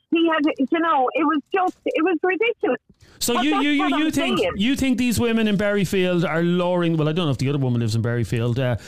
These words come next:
Speaker 2: you think they're lowering themselves to fight over a worthless piece of shit? That's what he is, by the way.
Speaker 1: Yeah, don't fight over him, B. I'm telling you,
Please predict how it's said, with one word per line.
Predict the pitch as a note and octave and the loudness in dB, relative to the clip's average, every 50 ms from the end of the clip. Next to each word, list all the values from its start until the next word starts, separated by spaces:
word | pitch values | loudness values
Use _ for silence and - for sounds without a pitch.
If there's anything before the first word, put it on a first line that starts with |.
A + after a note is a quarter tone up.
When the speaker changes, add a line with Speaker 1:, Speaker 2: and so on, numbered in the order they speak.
| - - | -12 -6
Speaker 2:
you | - G3+ A3 | -2 0 0
think | G3+ A#3 A3+ F#3+ | 2 2 2 2
they're | G#3+ G3+ | 2 2
lowering | G3+ G3+ G#3 G#3 G#3 G#3 G#3 | 2 2 2 2 2 2 2
themselves | G3 F3+ E3+ - F#3+ F3+ F3 E3 - | 2 0 0 0 0 0 0 0 0
to | - D3 | -2 -2
fight | - - F3+ E3 E3 C#3+ C#3 | -2 -2 0 0 0 0 0
over | E3 D#3+ D#3 D3+ C#3 D#3 | 0 0 0 0 0 0
a | D3 | 0
worthless | C#3 D3+ D#3 D#3 C3+ - C3 | 0 0 0 -2 0 -2 -2
piece | - - D3 C#3+ C3 - | -2 0 -2 0 0 0
of | B2+ - | -2 -2
shit? | - D3 A#2+ G2+ F2+ | -2 -2 -2 -2 -2
That's | - G3 G3+ - | -2 -4 -2 -2
what | F#3 D3+ | -2 0
he | C3+ C#3+ | 0 0
is, | E3+ F3+ C#3+ G#2+ | 0 0 0 0
by | A#2+ A2 G#2 | -2 -2 -2
the | A2 | 0
way. | A#2+ A#2 A#2 A2+ - | 0 0 -2 -2 0
Speaker 1:
Yeah, | - C5+ C5+ A#4+ - - - G#4+ A#4 - A4 - - | 2 2 2 2 0 0 -2 -4 -4 -4 -6 -4 -2
don't | B4 B4+ B4 A#4+ - - | 0 2 2 2 0 0
fight | - G#4+ A4+ G#4 G#4 - G4+ F4 | 0 2 2 2 2 0 0 0
over | F4 D#4 B3 C#4 C4 B3+ B3 | 0 0 0 0 0 0 2
him, | B3 A#3+ G#3 | 0 0 0
B. | A3+ - E4+ - - - - | 0 0 0 -2 -4 -6 -4
I'm | E4 G4 G#4 G4 | 0 0 0 2
telling | G#4 A4+ A4+ A4+ A4 E4 C4 | 2 2 2 2 2 2 2
you, | G3+ | 2